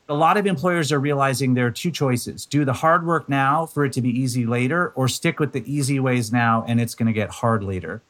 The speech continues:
Skills is really hard. It's really early. It's really messy. But it is better than any other way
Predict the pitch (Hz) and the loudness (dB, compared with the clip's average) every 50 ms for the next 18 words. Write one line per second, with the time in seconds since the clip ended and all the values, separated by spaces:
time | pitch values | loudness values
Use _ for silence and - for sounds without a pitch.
0 | _ - - 185 196 208 185 151 165 131 120 147 165 165 151 123 95 131 143 147 | _ -2 2 4 4 4 4 2 0 0 0 0 0 0 0 -2 0 2 2 2
1 | 143 113 101 80 - - _ _ 123 127 123 - - 156 151 147 131 - 127 123 | 2 2 -2 -4 -8 -14 _ _ -2 -2 -2 0 0 0 0 0 -2 -2 0 2
2 | 131 147 156 135 107 90 82 78 - - - 151 147 139 127 113 113 123 135 143 | 2 2 2 2 0 -2 -4 -6 -6 -4 -2 -2 0 0 0 2 2 2 2 2
3 | - - 107 85 87 98 - _ - 147 135 - 147 160 165 - 170 165 139 117 | 0 -4 -6 -8 -10 -12 -16 _ -2 -2 0 0 0 -2 -2 0 0 0 0 0
4 | 107 - 135 143 143 143 139 123 127 123 127 - 131 139 143 147 147 139 131 131 | 2 2 2 4 4 2 2 2 2 0 0 -2 -2 0 2 2 2 2 2 0
5 | 123 120 127 127 123 120 113 110 107 | 0 0 0 0 0 0 0 -2 -2